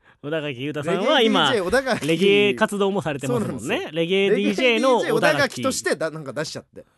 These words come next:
Speaker 1: そんな。
Speaker 2: <laughs> わかんないけど。
Speaker 1: な、な、な、
Speaker 2: 小田垣って書いて。
Speaker 1: 本当になんで？
Speaker 2: わかんない。なんか。
Speaker 1: でもレゲエディージェーの小田垣はエーティーワン所属じゃないでしょ？
Speaker 2: いや、だから挨拶を送っ-、送って。
Speaker 1: あ、え、初めましてってこと？
Speaker 2: <laughs> よろしく。レゲエも頑張っていきます、みたいな。
Speaker 1: あ、みたいな書いたの？
Speaker 2: そう。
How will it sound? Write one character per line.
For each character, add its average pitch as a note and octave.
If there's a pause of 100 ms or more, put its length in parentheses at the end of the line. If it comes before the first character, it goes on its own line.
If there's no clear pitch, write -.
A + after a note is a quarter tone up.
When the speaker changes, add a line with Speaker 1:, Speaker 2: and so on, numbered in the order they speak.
Speaker 1:
そ -
ん B3
な。 D#3+
Speaker 2:
<laughs> -
わ A#3+
か -
ん B3
な A#3+
い G3+
け A#3
ど。 E3
Speaker 1:
な、 G3+
な、 A#3+ (140)
な、 G#3+
Speaker 2:
小 A4
田 F#3
垣 D#3+
っ -
て -
書 G#4+
い -
て。 A#4
Speaker 1:
本 -
当 A#4
に E4+
な D#4
ん G3+
で？ -
Speaker 2:
わ - (320)
か D4+
ん A3+
な F#3+
い。 -
な -
ん -
か。 G3
Speaker 1:
で C4+
も A#3
レ A#3
ゲ A4
エ -
デ -
ィ -
ー A#4
ジ C5+ (460)
ェ -
ー G#4+
の G3+
小 E3
田 G#3
垣 G3
は A2+
エ F3+
ー G3
テ A#3+
ィ A#3+
ー -
ワ A3+
ン E3+
所 D3+
属 C#3+
じ C3+
ゃ C3
な C3
い A2+
で F2
し -
ょ？ D2+ (180)
Speaker 2:
い G#3
や、 G3+
だ A3+
か F#3+
ら D3
挨 D3
拶 A2+
を G2+ (560)
送 A2
っ-、 - (240)
送 G2
っ G3
て。 -
Speaker 1:
あ、 -
え、 -
初 -
め F#4+
ま E4+
し -
て E3+
っ -
て -
こ G2 (400)
と？ -
Speaker 2:
<laughs> -
よ C#3+
ろ E3
し -
く。 - (140)
レ D3+
ゲ D3+
エ D#3+
も D#3+
頑 D3+
張 D#3+
っ D#3+
て D3
い B2
き D3
ま D3+
す、 D3
み D3+
た F3
い -
な。 -
Speaker 1:
あ、 -
み -
た -
い D#3+
な D3+
書 F3
い D#3+
た B2
の？ A#2
Speaker 2:
そ C3+
う。 -